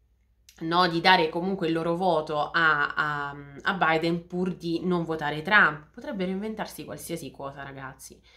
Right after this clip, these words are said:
Ma Biden non è più adatto per ricoprire la carica di presidente. Non lo dico nemmeno in tono ironico, perché di fronte a dei problemi di salute noi non dobbiamo essere come loro, non dobbiamo essere maligni come loro.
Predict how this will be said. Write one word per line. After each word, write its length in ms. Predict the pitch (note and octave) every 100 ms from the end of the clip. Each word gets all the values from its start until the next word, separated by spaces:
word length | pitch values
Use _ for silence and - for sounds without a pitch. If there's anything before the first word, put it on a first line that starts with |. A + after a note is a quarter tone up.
| - - - _ _
Ma 280 | F3 A3 G3+
Biden 440 | E3 C#3+ C#3 C#3+
non 160 | D#3+ F3+
è 40 |
più 280 | E3+ - F3
adatto 760 | D3 C#3+ D#3 D3+ - C#3+ C3+ -
per 120 | C#3+
ricoprire 500 | D3 D3 C#3+ D3 C#3+
la 120 | C3+
carica 340 | C#3+ C#3 C#3+ C#3
di 120 | C#3
presidente. 760 | - C#3 C#3+ C3+ A#2+ B2+ D#3 E3+
Non 160 | G#3
lo 80 | G#3+
dico 260 | G3 G#3 E3+
nemmeno 320 | E3 F3+ E3+
in 140 | D#3+
tono 180 | E3 F3
ironico, 540 | F#3+ D#3 D#3 D3 C#3+
perché 260 | C#3+ - D#3
di 100 | E3
fronte 300 | E3+ E3+ D#3+
a 20 |
dei 120 | D3
problemi 400 | D3+ D#3+ E3+ D#3
di 100 | D3+
salute 420 | D3+ E3+ D#3 C#3+ D3+
noi 140 | D#3+
non 140 | D3
dobbiamo 360 | D3 D3 C#3+ C#3
essere 360 | D3 - D3 D3
come 240 | D3+ D3
loro, 280 | C#3+ C#3 C#3+
non 140 | D#3
dobbiamo 320 | D#3+ D#3+ D3
essere 340 | D3+ - D#3+ D3
maligni 380 | D3 D3 D3 C#3+
come 260 | D3 C#3+
loro. 440 | D3 - - -